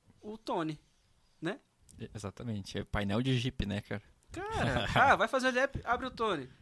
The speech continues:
Speaker 1: É um regzinho? Fecha o tone, metade ali e vai, entendeu?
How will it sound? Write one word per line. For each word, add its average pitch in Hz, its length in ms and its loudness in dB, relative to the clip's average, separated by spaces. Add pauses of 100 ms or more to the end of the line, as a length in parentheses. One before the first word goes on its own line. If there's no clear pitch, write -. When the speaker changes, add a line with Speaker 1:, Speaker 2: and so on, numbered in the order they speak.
(100)
Speaker 1:
É 233 120 -2
um 254 60 0
regzinho? 214 680 -2 (320)
Fecha - 360 -8
o 220 40 -16
tone, 190 560 -8
metade 165 680 0
ali 170 260 -8 (480)
e 226 120 -4
vai, 233 480 -4
entendeu? 143 520 -6